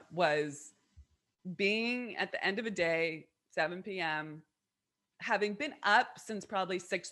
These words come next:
thirty and working. So, you know, a good twelve hours. And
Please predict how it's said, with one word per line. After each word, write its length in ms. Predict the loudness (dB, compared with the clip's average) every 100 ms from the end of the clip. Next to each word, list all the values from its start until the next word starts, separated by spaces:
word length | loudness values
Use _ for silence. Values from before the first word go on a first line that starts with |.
| -2
thirty 460 | 0 0 -4 -8 _ _ -8
and 160 | -4
working. 380 | -4 -4 -8 -10
So, 340 | -2 0 0 -2 _ _ -8
you 120 | -2
know, 80 | -2
a 60 |
good 300 | 0 0 0
twelve 340 | -2 -2 0 0
hours. 520 | -2 -4 -8 -12 -20 _ _ _ _ _ -6
And 540 | -2 -2 -2 -6 -10